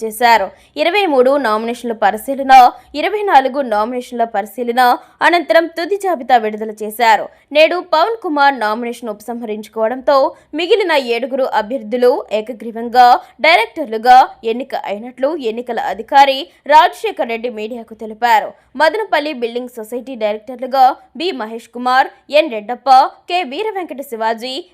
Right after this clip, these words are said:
బి శివానంద నాయక్, కె వెంకటాచలపతి, ఎస్ రెడ్డి షంషీర్,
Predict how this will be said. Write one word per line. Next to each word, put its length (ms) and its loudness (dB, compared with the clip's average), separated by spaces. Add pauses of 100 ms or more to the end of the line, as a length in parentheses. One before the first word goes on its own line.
బి 240 -8
శివానంద 400 -8
నాయక్, 420 0
కె 360 0
వెంకటాచలపతి, 1120 -8 (140)
ఎస్ 240 2
రెడ్డి 260 -6
షంషీర్, 500 -8